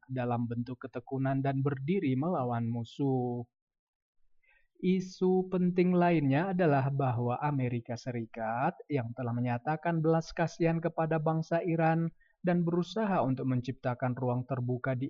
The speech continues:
Iran dengan membatalkan sanksi terkait dengan ruang virtual dan apa yang disebut internet adalah musuh terbesar bangsa Iran dan musuh bebuyutan yang telah menunjukkan dirinya kepada orang-orang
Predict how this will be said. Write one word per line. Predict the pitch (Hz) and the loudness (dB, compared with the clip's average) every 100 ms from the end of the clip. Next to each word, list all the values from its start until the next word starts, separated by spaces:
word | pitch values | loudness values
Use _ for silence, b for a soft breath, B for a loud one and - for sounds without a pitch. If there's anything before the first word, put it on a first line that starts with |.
| 135 | -2
Iran | 135 135 | 2 2
dengan | 135 139 139 | 2 0 0
membatalkan | 143 143 143 156 151 151 160 160 | 0 2 2 2 0 0 -2 -2
sanksi | 156 - 190 214 - 139 | -4 -2 -2 -2 -2 -2
terkait | 135 127 127 120 120 | -2 -4 -2 -2 -2
dengan | 120 120 | -2 -2
ruang | 123 127 123 120 | -2 -2 -2 -2
virtual | 135 131 123 - 147 143 147 151 147 b b b | -2 -2 -4 -4 0 2 2 2 0 b b b
dan | 165 165 - | 0 0 0
apa | - 190 - 143 | -6 -6 -2 0
yang | 123 120 | 0 -2
disebut | 117 - 120 120 - | -4 -6 -6 -6 -4
internet | 131 120 120 117 123 123 123 143 185 196 b b b | -2 -2 -4 -6 -2 -2 0 0 0 -4 b b b
adalah | - 294 170 180 175 - | -4 0 4 4 2 0
musuh | 165 160 151 175 160 160 | 2 2 0 0 0 0
terbesar | 160 143 143 156 151 | -2 -2 0 0 0
bangsa | 147 151 143 170 165 | 0 0 0 -2 0
Iran | 180 208 196 151 131 117 110 b b - | 2 2 4 4 2 0 -6 b b -2
dan | 127 117 | 0 0
musuh | 120 120 - 123 120 | -2 -2 -2 -2 0
bebuyutan | 120 120 120 127 127 156 160 175 170 B B - | 0 0 0 0 0 2 2 2 0 B B 0
yang | 185 | 2
telah | 190 196 190 | 2 2 4
menunjukkan | 190 185 180 208 269 - 143 120 | 4 4 4 2 -2 -2 0 2
dirinya | 120 117 117 117 117 | 2 2 0 0 -2
kepada | 131 120 120 147 131 113 113 147 | -2 -4 -2 -2 0 -2 -2 -2
orang-orang | 143 110 117 143 131 110 | -2 -2 -2 -2 0 -2